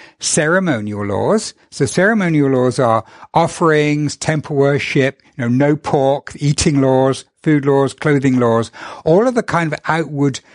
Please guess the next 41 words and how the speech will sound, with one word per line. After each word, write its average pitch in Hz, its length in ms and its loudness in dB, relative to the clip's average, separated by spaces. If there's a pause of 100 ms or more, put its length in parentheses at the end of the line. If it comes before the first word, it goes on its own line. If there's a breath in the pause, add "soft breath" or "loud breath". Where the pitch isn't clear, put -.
(320 soft breath)
regulations 127 1080 -2
that 107 300 -2
affected 117 720 -4
their 113 160 -2
worship. 107 460 -4
And 117 100 -4
they 123 60 -2
were 135 80 2
usually, 156 560 0 (320 loud breath)
they 139 140 2
were 135 280 0 (180)
pointing 160 500 -2
towards 117 420 -8
Jesus. 107 440 -12
There 120 140 -8
are 110 60 -6
pictures - 480 -12
of 110 100 -14
Jesus. - 380 -12
So 151 160 -4
the, 147 160 0 (220 loud breath)
the 160 100 0
whole 208 160 2
priesthood, - 720 -2
for 131 120 -6
example, 113 640 -2 (360 loud breath)
picturing 135 420 -2
Jesus 117 400 -2
being 107 240 -4
the 104 80 -8
priest - 520 -10
that 131 80 -10
comes 107 280 -10
before 110 320 -12
God. 107 300 -4 (340 loud breath)
So - 140 -2
that 240 140 4
would 202 60 -4
be 202 60 4
the 180 160 2
ceremonial. 139 800 -2